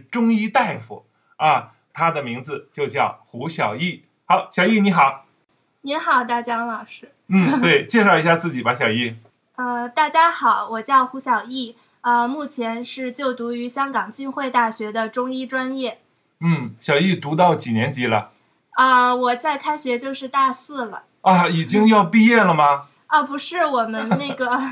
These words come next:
Speaker 1: <laughs> 嗯。
Speaker 2: <laughs> 我们这个中医专业是六年制的，所以我现在才刚读了一半儿。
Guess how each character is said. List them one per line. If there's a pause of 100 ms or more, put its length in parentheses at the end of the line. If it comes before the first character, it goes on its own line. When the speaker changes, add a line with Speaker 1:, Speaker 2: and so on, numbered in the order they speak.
Speaker 1:
<laughs>
嗯。
Speaker 2:
<laughs>
我
们
这
个
中
医
专
业
是
六
年
制
的， (140)
所
以
我
现
在
才
刚
读
了
一
半
儿。